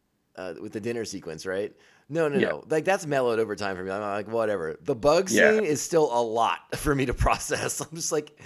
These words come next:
Speaker 1: I would be freaking out. <laughs>
Speaker 2: Yeah. I, I wouldn't say, I wouldn't say it's a lot for me to process, but, like, yeah, it does, it does. It just, it, like, makes your skin crawl.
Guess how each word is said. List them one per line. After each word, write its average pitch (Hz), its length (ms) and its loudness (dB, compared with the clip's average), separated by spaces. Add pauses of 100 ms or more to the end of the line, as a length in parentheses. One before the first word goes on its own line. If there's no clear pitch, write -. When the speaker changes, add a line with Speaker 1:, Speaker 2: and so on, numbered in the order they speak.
(320)
Speaker 1:
I 147 180 0
would 175 200 2
be 165 240 -2 (200)
freaking 156 720 -8 (560)
out. 139 500 -2
<laughs> - 40 -6 (160)
Speaker 2:
Yeah. - 260 2 (400)
I, 139 260 12
I - 200 2
wouldn't 139 280 10
say, 117 500 12
I 113 60 12
wouldn't 127 220 4
say 131 120 4
it's 110 140 2
a 107 60 4
lot 104 360 6
for 107 60 -2
me 107 160 4
to 98 80 -6
process, 101 580 8
but, 90 380 2 (120)
like, 98 220 -2
yeah, 120 220 12
it 110 200 8
does, 131 200 12
it 110 140 6
does. 123 320 12
It 104 100 -8
just, - 260 -8
it, 95 140 -8
like, 92 240 2
makes 107 220 -2
your 95 80 -8
skin 104 280 0
crawl. 101 540 6